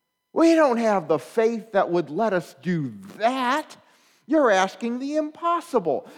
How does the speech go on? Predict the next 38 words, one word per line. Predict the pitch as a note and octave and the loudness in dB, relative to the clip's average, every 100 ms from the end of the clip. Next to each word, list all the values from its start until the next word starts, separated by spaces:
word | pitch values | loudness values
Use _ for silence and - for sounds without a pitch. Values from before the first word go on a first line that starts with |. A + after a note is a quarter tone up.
| A#3+ | 0
If | A#3 | 0
you | C4 D#4+ | 0 -2
want | D4 C4+ A#3+ G3+ | 0 2 4 2
us | F3 | -2
to | - | -6
be | F3 F#3+ E3 | -8 -8 -10
that | C#3+ A3+ B3+ G#3+ - | -8 -6 -4 -6 -8
forgiving, | - F#3 E3+ C4+ D4 G#3 G3 A#3+ C#4+ _ _ - | -10 -8 -6 -6 -4 -6 -8 -10 -18 _ _ -2
you | C#4+ D4 | 2 2
need | A#3 A3 | 0 -2
to | G3+ | -4
give | F3+ A#3+ A#3 | -6 -6 -6
us | B3 A#3+ | -6 -8
more | C4+ C#4+ C#4+ | -14 -12 -14
faith." | C#4+ D#4 D4+ A3 _ _ _ _ _ _ _ _ _ _ _ _ _ _ _ B5 _ _ _ _ _ _ _ _ _ _ | -14 -14 -14 -18 _ _ _ _ _ _ _ _ _ _ _ _ _ _ _ _ _ _ _ _ _ _ _ _ _ _
<laughs> | _ | _
And | F3 D#3+ | -10 -8
Jesus | D#3 B2 A#2 G2 | -10 -12 -14 -20
is | F#2 | -18
like, | A#1+ - | -18 -14
"No, | F#2 | -12
no, | F2+ | -10
no, | D#2 C#2 | -10 -12
you | - D#2 | -14 -16
don't | D#2 | -14
get | F2+ E2 | -8 -6
it. | C#2 - _ _ _ _ _ _ _ | -8 -14 _ _ _ _ _ _ _
You've | C3 G#2 | -12 -2
got | A2 - | -2 -2
plenty | - G#2 E2 | -10 -12 -12
of | D#2 | -16
faith | C2+ G#1 _ | -20 -20 _
to | D2+ | _
do | C2+ A#1+ | -20 -20
that. | G1+ _ _ _ _ _ _ _ _ _ _ _ _ _ _ _ | -20 _ _ _ _ _ _ _ _ _ _ _ _ _ _ _
All | F#2+ F#2+ | -6 -6
you | F#2+ | -8
need's | G#2 F#2+ E2+ | -10 -12 -16